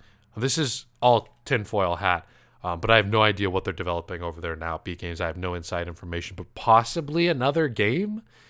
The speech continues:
I don't know if they're working on another hit, or maybe they're just working on licensing and getting more music onto Beat Saber.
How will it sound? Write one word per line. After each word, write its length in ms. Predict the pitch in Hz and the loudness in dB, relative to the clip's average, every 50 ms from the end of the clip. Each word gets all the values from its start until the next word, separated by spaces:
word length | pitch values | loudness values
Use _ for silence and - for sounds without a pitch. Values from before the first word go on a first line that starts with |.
| _ _ _ _ _ _ | _ _ _ _ _ _
I 180 | - 104 101 107 | 0 2 2 2
don't 140 | 120 127 123 | 2 2 2
know 200 | 123 120 120 117 | 2 4 4 2
if 120 | 113 - | 2 2
they're 120 | - 120 113 | 2 2 4
working 320 | 104 110 110 107 120 110 | 4 2 0 0 0 0
on 160 | 110 107 104 | 0 0 0
another 340 | 98 92 92 98 104 107 95 | 0 2 2 2 2 2 0
hit, 280 | - - 110 104 104 - - | 0 2 2 2 0 0 -2
or 120 | 101 95 | -2 -2
maybe 280 | 87 90 95 98 98 101 | -2 -2 -2 -2 0 0
they're 120 | 98 98 | 0 0
just 220 | 87 - 95 - - | -2 -4 -4 -2 0
working 240 | 101 92 - 98 | 0 0 0 -2
on 160 | 95 92 87 85 | -4 -4 0 0
licensing 560 | 87 92 90 - - 101 - - 98 92 90 - - - - - - - | 0 0 0 -2 -6 -8 -6 -4 -4 -6 -6 -8 -14 -20 -20 -20 -18 -12
and 140 | - 101 95 | -10 -6 -4
getting 260 | 95 104 98 98 90 | -2 -2 0 -2 -2
more 260 | 90 92 92 95 95 92 | -4 -2 -2 0 0 0
music 540 | 87 92 92 95 95 90 98 90 - - - - - - - - - _ | -2 -2 -2 -2 -2 -2 -2 -4 -6 -8 -16 -20 -20 -20 -20 -20 -14 _
onto 680 | - 113 110 104 101 98 - - - 107 95 92 92 90 | 0 2 2 2 0 -2 -8 -10 -8 -8 -6 -6 -8 -10
Beat 280 | 85 - 95 90 85 - | -10 -10 -10 -10 -10 -10
Saber. 460 | - - 92 85 85 82 85 82 80 | -10 -10 -8 -8 -6 -6 -6 -8 -8